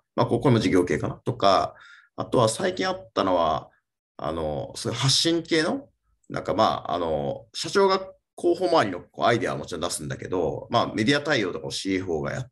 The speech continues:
てるみたいなことで、やっぱりなんかロー-、求められてるロールが、スタートアップシーエフオーの場合、結構あれですよね、複数持てるかどうかって大事になってるっていうのは、なんか周りを見てても思うところではあるかもしれないですね。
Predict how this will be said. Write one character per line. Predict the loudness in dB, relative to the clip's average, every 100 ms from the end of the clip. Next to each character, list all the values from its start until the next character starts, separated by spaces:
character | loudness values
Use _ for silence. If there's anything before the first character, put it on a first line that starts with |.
| _
て | -4
る | -4
み | -4
た | -4
い | -6
な |
こ | -6
と | -8
で、 | -2 0 0 0
や |
っ |
ぱ | 4
り |
な | 6
ん |
か | 6
ロ | 8 8
ー-、 | 6
求 | 4 4
め |
ら | 4
れ | 2
て | 0
る |
ロ | 0
ー | 0
ル |
が、 | 0 2 0 -4 -20 _
ス | -4
タ | -2
ー | 0
ト |
ア | 0
ッ |
プ |
シ | 0 0
ー |
エ |
フ | 2
オ |
ー |
の | 2
場 | 2
合、 | 0
結 | 0 -4 -10 -18 -16 -16 -14 -14 -18 _ -18 -4
構 | 0
あ |
れ | 0
で |
す | -2
よ |
ね、 | -10
複 | -8
数 | -4 0 0 -2 -8 -10
持 | -2
て | 0
る |
か | 0
ど | -2 -4
う |
か | -8
っ |
て | -8 -2
大 | 2 2
事 | 0 -4 -10 -10
に | -6
な | -6
っ | -6
て | -8
る | -8 -8
っ |
て | -8
い |
う | -6
の |
は、 | -6
な |
ん | -8
か | -8 _ 0
周 | 4 6
り |
を |
見 | 6
て | 4
て | 0
も | -6
思 | -2 -2 -2
う | -6 -12
と | -12
こ | -8
ろ | -4
で |
は | -4
あ |
る | -4
か |
も | -6
し | -12
れ |
な |
い |
で | -12
す |
ね。 | -18